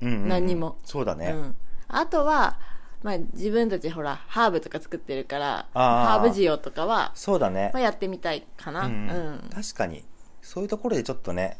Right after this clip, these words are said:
Speaker 1: まあ、
Speaker 2: うん、
Speaker 1: オリジナリティというか。
Speaker 2: オリジナル。まあ、なんか味変で別に二つあってもいいやんね。
Speaker 1: そうだね、ノーマルとね。
Speaker 2: うん、燻製塩と、そのハーブ塩と。
Speaker 1: うんうんう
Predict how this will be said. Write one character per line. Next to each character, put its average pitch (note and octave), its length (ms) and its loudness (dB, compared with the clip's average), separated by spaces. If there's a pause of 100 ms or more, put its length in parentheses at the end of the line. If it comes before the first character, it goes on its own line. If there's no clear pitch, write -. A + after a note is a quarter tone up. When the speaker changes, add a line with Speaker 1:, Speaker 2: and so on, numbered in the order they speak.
Speaker 1:
ま G#2 100 -2
あ、 - 20 2
Speaker 2:
う G#2 40 2
ん、 - 20 2
Speaker 1:
オ - 20 0
リ G#2+ 80 0
ジ G2+ 60 -4
ナ A2+ 100 0
リ G#2+ 120 0
テ F#3 60 0
ィ - 20 -4 (180)
と - 80 0
い E3+ 160 0
う E3 40 -2
か。 E3+ 60 0
Speaker 2:
オ - 20 2
リ E3+ 40 -2
ジ - 60 -2
ナ F#3+ 60 0
ル。 G#3+ 60 -6 (100)
ま A#3 100 -2
あ、 C#4+ 40 2
な D#4+ 80 2
ん - 20 -2
か - 120 0
味 G#3 180 2
変 C#4 200 4
で B3+ 180 4
別 A3 220 0
に G3+ 180 -4
二 B3 200 0
つ B3 80 0
あ A3+ 40 2
っ A3+ 80 -4
て D#3+ 80 -6
も A#2 80 -6
い D3+ 80 -6
い C3 40 -8
や D#2+ 120 -10
ん - 40 -10
ね。 D3 140 -8
Speaker 1:
そ C#3 80 -4
う A#2+ 40 2
だ - 20 0
ね、 F#2 60 0
ノ A2 100 4
ー - 20 6
マ F#2+ 100 4
ル - 60 -6
と - 100 -10
ね。 - 100 -4
Speaker 2:
う - 40 0
ん、 F#3 140 0
燻 G3+ 240 0
製 G3 220 4
塩 E3+ 160 0
と、 A3+ 220 0
そ G3 60 -6
の E3+ 60 -6
ハ F3 200 0
ー - 20 0
ブ E3+ 120 -2
塩 D3 160 -4
と。 F#3 360 0
Speaker 1:
う - 20 -2
ん A#2 40 -2
う A#2+ 40 -2
ん - 20 2
う G#2+ 40 0